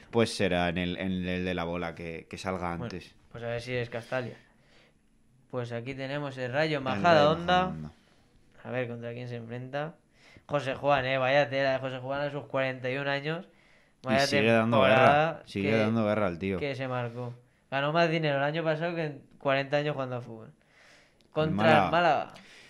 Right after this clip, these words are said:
Speaker 1: Un Málaga que me
Speaker 2: Málaga,
Speaker 1: sorprende
Speaker 2: eh.
Speaker 1: mucho el dato, lo escuché el otro día, es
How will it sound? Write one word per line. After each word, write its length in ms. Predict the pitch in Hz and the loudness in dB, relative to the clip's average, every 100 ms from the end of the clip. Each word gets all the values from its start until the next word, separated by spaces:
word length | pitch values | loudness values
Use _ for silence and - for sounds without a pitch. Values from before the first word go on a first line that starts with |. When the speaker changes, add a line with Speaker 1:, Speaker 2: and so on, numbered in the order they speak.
| - | -8
Speaker 1:
Un 140 | 113 123 | -2 4
Málaga 420 | 139 156 185 196 | 8 10 10 6
que 160 | 131 113 | 6 4
me 60 | 101 | 6
Speaker 2:
Málaga, 200 | 127 127 | 4 6
Speaker 1:
sorprende 320 | 113 117 135 | 6 6 6
Speaker 2:
eh. 40 | 160 | 4
Speaker 1:
mucho 260 | 156 156 | 4 4
el 60 | 143 | 6
dato, 200 | 156 156 | 6 6
lo 80 | 131 | 4
escuché 300 | 120 123 135 | 4 0 0
el 80 | 131 | 2
otro 240 | 120 120 | 4 4
día, 240 | 120 156 170 - - | 6 4 2 -8 -2
es 260 | 139 123 | 0 0